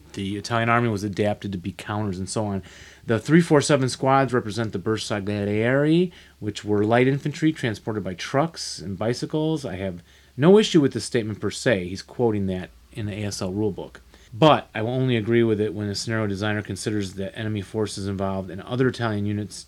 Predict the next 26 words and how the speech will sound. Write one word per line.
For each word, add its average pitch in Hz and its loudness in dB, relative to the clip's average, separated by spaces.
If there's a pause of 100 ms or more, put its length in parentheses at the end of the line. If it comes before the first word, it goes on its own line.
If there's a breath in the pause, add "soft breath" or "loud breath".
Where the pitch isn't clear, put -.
take 110 -10
them 104 -6
into 95 -4
account. 101 -6 (100)
If 113 -14
the 120 -6
Bersaglieri 113 2
are 104 -2
in 107 -2
the 95 -4
Soviet 110 0
Union, 147 6
for 107 -2
example, 95 -4
they 101 0
should 101 -4
at 90 -8
least 151 0
be 113 -2
the 110 -4
equal 117 -2
of 92 -4
a 95 -12
four 117 -4
four 104 -6
seven, 87 -4